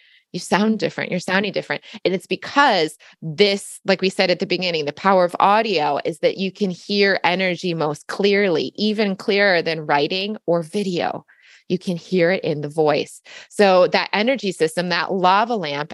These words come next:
as you lighten up those bubbles and as those bubbles get transmuted back to free-flowing energy for you, the cadence and the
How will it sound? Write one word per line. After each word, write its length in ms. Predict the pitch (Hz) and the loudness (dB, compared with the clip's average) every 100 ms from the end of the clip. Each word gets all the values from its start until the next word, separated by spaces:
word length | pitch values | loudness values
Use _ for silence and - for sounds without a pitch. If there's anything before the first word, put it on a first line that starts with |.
| - | 0
as 360 | 170 208 247 | 2 2 0
you 260 | 202 226 226 | -4 -2 0
lighten 380 | 190 180 - 190 | 2 0 0 -2
up 200 | 180 - | -2 2
those 240 | 175 165 | 2 2
bubbles 520 | 156 180 180 90 - | 0 0 2 -4 -6
and 120 | - 165 | -2 -2
as 180 | 175 | 0
those 220 | 160 170 165 | 0 -2 0
bubbles 500 | 180 170 160 160 - - - - | 0 2 0 0 -8 -20 -16 0
get 160 | 185 | 0
transmuted 540 | - 185 175 180 165 160 | 2 -2 0 -4 -2 0
back 340 | 160 151 - | 0 0 -6
to 280 | - 180 156 | -2 0 0
free-flowing 680 | 165 - 190 190 180 160 151 | -4 -2 0 0 0 0 0
energy 380 | 151 160 190 202 | 0 0 0 -2
for 140 | 220 | 0
you, 280 | 220 226 247 - _ - - | 2 2 0 -6 _ -18 -6
the 100 | 190 | -6
cadence 760 | - - 214 214 240 277 285 - | -6 -2 0 2 0 -2 -6 -4
and 120 | 185 | 0
the 140 | 175 | 0